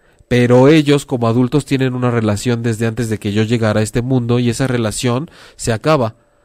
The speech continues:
pero seguimos siendo un triángulo de alguna forma, ¿no? Entonces e-, es importante saber que una forma, con el ejemplo que nos da Diego a través de su pregunta de ¿qué pasa cuando hay familia y hay problemas y hay separación?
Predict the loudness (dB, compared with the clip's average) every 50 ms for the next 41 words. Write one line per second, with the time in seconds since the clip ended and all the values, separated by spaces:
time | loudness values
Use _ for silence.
0 | _ _ -2 0 2 2 2 0 0 0 0 0 0 0 0 -2 0 0 -2 -4
1 | -4 -4 -4 -4 -4 -4 -4 -2 -2 -2 -2 -4 -4 -6 -6 -6 -8 -8 -8 -10
2 | -10 -8 -10 -12 -12 -12 -12 -12 -14 -14 _ _ _ _ _ _ _ -20 _ _
3 | -14 -12 -10 -4 -2 -2 -2 -2 -4 -6 -6 -4 -6 -6 -4 -4 -4 -4 -4 -6
4 | -4 -4 -4 -4 -2 -4 -4 -4 -6 -4 -2 -2 0 0 0 0 -2 -2 -2 -2
5 | -2 -4 -10 -20 _ _ -20 -20 -20 -20 -20 -16 _ -6 -4 -2 -2 -2 -2 -2
6 | -4 -4 -4 -2 -4 -4 -6 -6 -10 _ _ _ -20 -20 -20 _ _ _ _ _
7 | _ -2 -2 0 0 0 -2 -4 -4 -6 -8 -8 -8 -8 -8 -8 -6 -6 -6 -6
8 | -6 -6 -4 -6 -4 -4 -6 -4 -4 -4 -4 -4 -6 -6 -8 -8 -8 -6 -6 -6
9 | -4 -4 -6 -6 -6 -6 -4 -4 -4 -4 -6 -6 -10 -18 -20 _ _ _ _ -8
10 | -8 -6 -6 -6 -6 -6 -6 -6 -8 -8 -6 -6 -6 -4 -4 -4 -4 -4 -4 -2
11 | -2 0 0 0 0 -2 -2 -2 -2 -2 -2 -2 -2 -2 -2 -2 -2 -2 -2 -4
12 | -4 -4 -4 -4 -4 -4 -2 -2 -2 -2 -2 -4